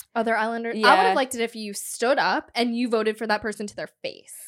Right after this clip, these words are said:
Speaker 2: Well, it was kinda good that Will and Jesse, like, went straight for, but wh-, what are the odds that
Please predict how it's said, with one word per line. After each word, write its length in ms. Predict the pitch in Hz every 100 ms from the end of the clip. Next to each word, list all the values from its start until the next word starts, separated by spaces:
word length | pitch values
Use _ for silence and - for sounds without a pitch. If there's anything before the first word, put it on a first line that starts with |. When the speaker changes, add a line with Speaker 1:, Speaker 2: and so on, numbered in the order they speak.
| -
Speaker 2:
Well, 220 | 294 294 -
it 80 | 262
was 140 | 277
kinda 220 | 294 311
good 180 | 320 269
that 180 | 226 165
Will 460 | 190 190 190 180 - _ -
and 420 | 208 202 196 170
Jesse, 340 | 185 196 233
like, 200 | 190 180 175
went 400 | 202 180 175 -
straight 420 | - 214 180 143
for, 540 | - 180 170 170 202 - _ _ _
but 180 | 254 254 - 220 -
wh-, 240 | 269 -
what 160 | 247 269
are 80 |
the 120 | 277 247
odds 280 | 226 208 -
that 300 | 190 156